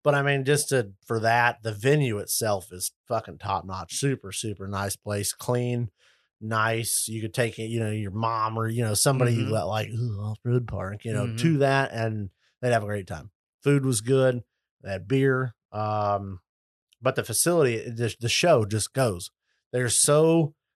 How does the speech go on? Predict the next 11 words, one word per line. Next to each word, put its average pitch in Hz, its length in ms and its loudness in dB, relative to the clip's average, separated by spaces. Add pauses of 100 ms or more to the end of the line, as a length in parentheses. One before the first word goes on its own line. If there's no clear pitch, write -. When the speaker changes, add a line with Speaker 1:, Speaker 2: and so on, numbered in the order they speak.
(360)
Speaker 1:
it's 120 200 -2
so 165 200 4
cool 156 300 0
to 117 100 0
sit - 280 0
there 120 160 -2
and 107 100 -6
watch 123 420 -2
and, 110 400 -10
and 110 160 -10
watch, 113 300 -2